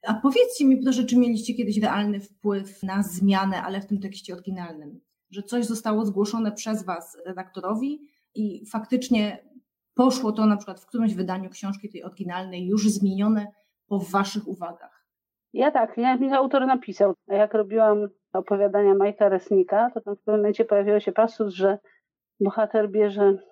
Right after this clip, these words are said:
Speaker 2: książkę, zbiór poezji wiktoriańskich i czyta wiersz. I to był wiersz Johna Donna, który jakby przed czasami wiktoriańskimi nieco żył. Ja do niego napisałam, czy on jest absolutnie pewny, że to ma być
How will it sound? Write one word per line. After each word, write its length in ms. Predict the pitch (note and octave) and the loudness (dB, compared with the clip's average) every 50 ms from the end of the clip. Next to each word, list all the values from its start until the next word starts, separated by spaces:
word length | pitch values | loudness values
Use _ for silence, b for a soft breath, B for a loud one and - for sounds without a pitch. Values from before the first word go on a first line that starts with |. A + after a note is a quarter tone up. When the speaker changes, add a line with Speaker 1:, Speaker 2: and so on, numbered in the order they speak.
| _ _ | _ _
Speaker 2:
książkę, 600 | - - - A3+ A3 G#3 - - - G3+ G3 G3 | -6 0 2 4 4 4 2 0 0 2 2 2
zbiór 420 | F#3+ - G3 F#3+ G3+ A3+ A3+ A3 - | 0 -4 -2 2 4 4 4 4 2
poezji 520 | - A3+ A3 A#3 A#3 G#3+ G#3 G3+ G3+ G3+ - _ _ _ _ - | 2 2 4 2 2 0 -2 -2 -2 -4 -6 _ _ _ _ -8
wiktoriańskich 920 | A3 G#3 - - A3 G#3 G3+ F#3 F#3+ G3 G3 - - - C4+ D4+ D#4 - - F4+ | -8 -4 0 2 2 4 4 6 6 6 4 2 0 -2 0 0 0 0 -4 -6
i 60 | G#3+ | -2
czyta 260 | - A#3+ A#3 A#3 A3+ G#3 | 2 2 4 4 2 2
wiersz. 440 | G#3+ F#3 F#3+ F#3 E3+ F3 - - - _ _ _ _ _ _ _ _ _ _ _ - | 2 0 0 -2 -4 -10 -14 -20 -20 _ _ _ _ _ _ _ _ _ _ _ -4
I 60 | A3+ | 0
to 60 | B3 | 2
był 160 | B3 C#4 C#4+ | 4 4 4
wiersz 240 | C4+ C4 C4 B3+ A#3+ | 4 4 2 0 0
Johna 280 | A3+ A#3 A#3+ A#3+ A3+ A3 | 0 0 2 2 2 2
Donna, 400 | G#3+ A3 G#3 F#3+ E3+ E3+ F3 E3+ - _ _ | 4 4 4 4 4 2 -2 -6 -8 _ _
który 240 | - - - A#3 A3 | -8 0 2 4 4
jakby 240 | G#3+ A3 A3 A3+ A3+ | 4 4 2 0 -4
przed 240 | - - A#3+ A#3 | -2 -2 -4 -2
czasami 400 | - - A3 G#3+ - A3 G#3+ G#3 | 0 0 0 2 2 2 4 2
wiktoriańskimi 800 | G#3 G#3+ G#3 - A3 G#3+ A3+ A3 G#3+ A3 A3 - - A3+ A3 G#3+ | 0 -2 -2 0 2 4 4 4 2 2 0 -2 0 2 4 6
nieco 300 | G#3 G#3+ G3+ F#3+ - G#3 | 6 4 4 2 0 -2
żył. 320 | F#3+ F#3 F3+ F3+ E3+ - - _ _ _ b b b b b b b b b b | 0 0 -2 -2 -4 -6 -14 _ _ _ b b b b b b b b b b
Ja 140 | - A3 A#3 | 2 4 4
do 100 | B3 C4+ | 4 2
niego 160 | C4 C4 C4+ | 2 2 2
napisałam, 320 | C4 C4 B3 - C#4+ C#4 C4 | 2 2 2 2 2 2 2
czy 80 | - | 4
on 80 | C#4 C4+ | 4 4
jest 160 | C4 B3 B3 - | 2 2 0 -4
absolutnie 460 | B3 - - C4+ C4 B3+ B3+ C4 B3 | -8 -4 0 0 0 2 2 0 0
pewny, 300 | B3+ C#4 C4+ B3 A#3+ G#3 | 2 2 2 2 2 0
że 140 | F#3+ G#3+ G3 | 2 0 0
to 100 | - G#3+ | 2 2
ma 120 | G#3 G3+ | 2 2
być 300 | F#3+ G3 G3 - - - | 2 2 -2 -2 -4 -20